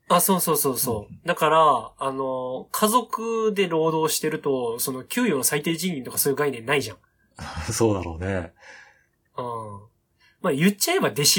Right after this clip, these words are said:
Speaker 1: 入りみたいな構成にもなるし。
Speaker 2: うん、うん、うん、うん。
Speaker 1: だから基本的に会社の金で回ってて、家とか飯っていうのが、あの、担保されてるっていう状態だから、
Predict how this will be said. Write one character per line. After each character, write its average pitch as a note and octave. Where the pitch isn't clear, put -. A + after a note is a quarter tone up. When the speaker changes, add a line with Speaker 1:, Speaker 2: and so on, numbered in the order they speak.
Speaker 1:
入 F#3
り F3+
み F#3
た D#3+
い B2+
な A#2
構 C3
成 B2+
に C3
も A#2
な A2
る G#2
し。 G2+
Speaker 2:
う A#2
ん、 -
う G2
ん、 E2
う -
ん、 -
う F2
ん。 -
Speaker 1:
だ G#3
か F3+
ら C#3+
基 -
本 D4
的 C4+
に B3+
会 A#3+
社 B3
の A#3+
金 A3+
で A3
回 G#3
っ -
て A3
て、 A3
家 F3
と G3+
か C3+
飯 C#3
っ -
て C3+
い C#3
う C3+
の C#3
が、 D3
あ C3+
の、 B2
担 F3+
保 D3
さ C3+
れ C3
て C#3
る C#3
っ -
て C3
い B2
う A#2+
状 A#2+
態 C3
だ C3+
か A#2+
ら、 A#2+